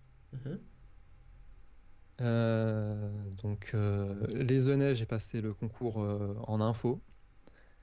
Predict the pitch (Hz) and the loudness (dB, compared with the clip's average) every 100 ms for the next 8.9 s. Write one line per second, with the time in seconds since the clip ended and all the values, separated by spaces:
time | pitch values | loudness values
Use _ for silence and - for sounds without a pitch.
0 | - - - 117 117 117 - 113 113 101 | -20 -20 -8 -2 -2 -2 -4 -4 -4 -4
1 | 101 131 - 117 117 - 117 117 117 110 | -2 -4 -4 -4 -4 -4 -4 -4 -4 -4
2 | - 135 143 113 104 101 107 101 - - | -2 0 2 0 0 -2 -2 -4 -8 -20
3 | - - - - - - - 135 127 135 | -20 -20 -20 -20 -20 -20 -14 -8 -6 0
4 | 147 135 127 135 123 123 123 113 139 131 | 4 4 4 2 2 4 2 2 0 2
5 | 120 127 117 117 113 98 101 - - - | 0 -2 -2 -2 -2 -4 -8 -18 -20 -20
6 | - - - - - 110 113 110 87 - | -20 -20 -20 -12 -2 0 0 -6 -12 -16
7 | - - - - - - 120 104 98 104 | -20 -20 -20 -20 -20 -4 0 2 2 2
8 | 113 104 101 98 101 104 104 104 | 4 2 0 -4 -6 -6 -4 -8